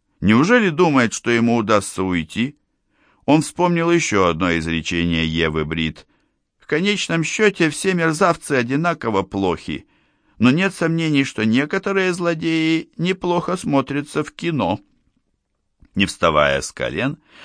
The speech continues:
Франк отряхнул брюки. Мерседес повернул за угол на пандус, ведущий наверх.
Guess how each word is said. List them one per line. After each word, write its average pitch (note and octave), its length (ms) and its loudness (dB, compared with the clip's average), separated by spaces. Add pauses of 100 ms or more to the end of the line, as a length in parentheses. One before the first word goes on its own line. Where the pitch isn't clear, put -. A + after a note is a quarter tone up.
(140)
Франк D3 360 2
отряхнул G#2+ 540 -2
брюки. D2+ 480 -8 (360)
Мерседес A2 520 -2
повернул F2 500 -2
за A2 200 2
угол A2 380 -2
на E2 200 -2
пандус, F2 540 -2
ведущий D#2+ 520 -8
наверх. A#1+ 540 -8